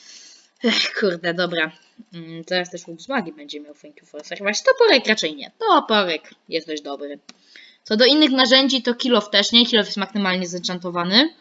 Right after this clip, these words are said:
Łopata też nie. Motyka nie jest, ale motykę mogę sobie w każdej chwili po prostu zenchantować, bo ona tam chyba ma siedemnasty level czy coś takiego.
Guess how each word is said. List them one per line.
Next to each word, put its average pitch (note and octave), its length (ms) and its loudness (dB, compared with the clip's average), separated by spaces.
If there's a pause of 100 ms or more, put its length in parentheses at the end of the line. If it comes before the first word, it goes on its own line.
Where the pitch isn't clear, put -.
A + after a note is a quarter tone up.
(140)
Łopata A3+ 360 0
też G#3 260 0
nie. C4 200 4 (380)
Motyka F4+ 420 4
nie F#4+ 200 6
jest, F4 260 6
ale C#4+ 160 4
motykę D4 420 2
mogę B3+ 220 2
sobie B3 260 2
w - 100 -14
każdej A3 300 0
chwili G#3 260 -4
po F#3+ 80 -8
prostu F#3+ 280 -12
zenchantować, F3+ 640 -4
bo D#3 180 -6
ona E3 240 -8
tam E3 200 -14
chyba E3 200 -18
ma E3 100 -12
siedemnasty D#3+ 600 -10
level D#3 220 -6
czy - 100 -12
coś - 180 -8
takiego. B3 580 2